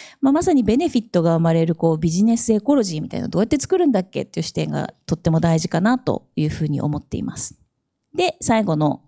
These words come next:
共に作るという視点でいくと、結構いろんな面白い事例があるんですが、えー、ちょっと次行っちゃいましょうか。はい、ありがとうございます。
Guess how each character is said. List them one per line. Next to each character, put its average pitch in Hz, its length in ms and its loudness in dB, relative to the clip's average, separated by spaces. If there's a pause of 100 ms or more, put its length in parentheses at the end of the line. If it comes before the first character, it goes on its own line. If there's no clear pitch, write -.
共 170 200 0
に 202 140 2
作 202 200 0
る - 300 -6
と - 80 -6
い 147 60 -2
う - 20 -4
視 - 120 -10
点 165 180 -4
で 151 80 -4
い 151 40 -8
く - 100 -20
と、 240 300 -2 (1160)
結 180 140 -6
構 160 100 2
い 156 40 2
ろ 175 120 2
ん 175 60 4
な 175 80 4
面 180 140 2
白 208 220 2
い 190 40 2
事 165 120 0
例 156 140 -2
が 160 120 -4
あ 160 60 0
る 160 100 -4
ん 156 80 0
で 147 80 -6
す 160 140 -6
が、 175 240 0 (440)
え - 340 -8
ー、 - 40 -18
ち - 80 -8
ょ - 20 -18
っ - 60 -20
と 160 60 -10
次 165 200 -4
行 - 40 -12
っ - 20 -16
ち - 80 -10
ゃ - 40 -12
い - 20 -16
ま - 60 -18
し - 100 -14
ょ - 40 -20
う - 40 -20
か。 - 180 -14 (320)
は - 160 -8
い、 - 100 -12
あ 156 60 -6
り 160 60 -2
が 160 80 -2
と - 80 -8
う 165 40 -2
ご - 20 -2
ざ - 100 -6
い - 60 -8
ま 175 100 -10
す。 - 160 -14